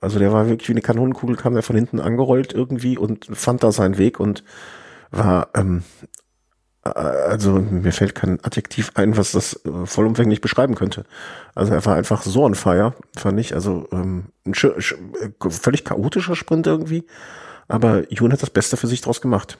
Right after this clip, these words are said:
Ich musste ein bisschen an Cavendish denken in frühen, jungen Jahren, der ja auch oftmals ohne richtige, ähm, ja, nicht, also er ko-, er, er war ja einer von den Fahrern, die auch ohne richtigen Zug da sich gerne positionieren konnten.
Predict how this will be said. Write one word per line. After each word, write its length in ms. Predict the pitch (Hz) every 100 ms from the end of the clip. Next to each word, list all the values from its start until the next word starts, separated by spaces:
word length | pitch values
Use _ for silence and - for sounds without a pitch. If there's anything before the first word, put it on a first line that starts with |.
| -
Ich 120 | -
musste 180 | 131 147
ein 20 |
bisschen 220 | - 320
an 80 | 165
Cavendish 460 | 156 143 165 147 -
denken 160 | 117
in 100 | 98
frühen, 240 | - 110 98
jungen 240 | 113 120
Jahren, 320 | 104 98 101 - - - -
der 100 | 110
ja 100 | 85
auch 240 | 104 -
oftmals 420 | - - 104 -
ohne 260 | 101 113 98
richtige, 540 | 107 - 101 92 87 -
ähm, 240 | 87 85 101 - _ - _ _ - - - - 101
ja, 240 | 101 104
nicht, 340 | 101 90 101 - - 80 92 - - - -
also 160 | 92 98
er 80 |
ko-, 140 | 92 -
er, 240 | 113 87
er 160 | 71 113
war 80 | 120
ja 100 | 113
einer 180 | 110
von 120 | 107 117
den 80 |
Fahrern, 240 | 98 107 107
die 80 | 104
auch 120 | -
ohne 460 | 110 120 90 -
richtigen 320 | 104 - - 98
Zug 220 | - -
da 200 | 90 80
sich 200 | - 107
gerne 260 | - 92
positionieren 580 | 73 - 92 92 87 85
konnten. 380 | 95 87 - 107